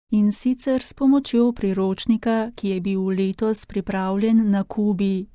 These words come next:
Tema se tako nanaša na situacije trpljenja, v katerih živijo ženske v tej državi. Eno vodilnih načel svetovnega molitvenega dne je odgovornost,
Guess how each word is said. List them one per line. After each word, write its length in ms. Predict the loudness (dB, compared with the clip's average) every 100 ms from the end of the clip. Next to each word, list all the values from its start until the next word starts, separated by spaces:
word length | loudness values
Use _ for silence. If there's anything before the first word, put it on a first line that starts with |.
| _ -6
Tema 500 | -4 0 0 0 -2
se 160 | -6
tako 300 | -6 -4 -2
nanaša 600 | -2 0 -2 -2 -2 -2
na 200 | -2 -2
situacije 880 | -4 -8 -6 -6 -4 -6 -2 0 0
trpljenja, 880 | -4 -8 -6 -4 -2 0 2 0 -2 -4
v 100 | -4
katerih 560 | -4 -2 0 2 0 -2
živijo 560 | -2 -2 0 0 -2
ženske 720 | -4 -2 0 0 -2 -4 -4
v 160 | -2 -4 -4
tej 280 | -4 -4
državi. 840 | -4 -6 -6 -6 -6 -4 -4 -4 -6 -10 _ _ _ -2
Eno 400 | 4 6 6 4
vodilnih 680 | 2 2 4 6 6 4 0
načel 600 | -2 -2 -4 -2 -4 -4
svetovnega 800 | -4 -4 0 2 2 2 2 2
molitvenega 800 | 2 2 0 2 4 4 2
dne 440 | 0 2 2 2 0
je 320 | -2 0 -2 -2
odgovornost, 1120 | -4 -2 0 0 2 0 0 -2 -4 -8 -14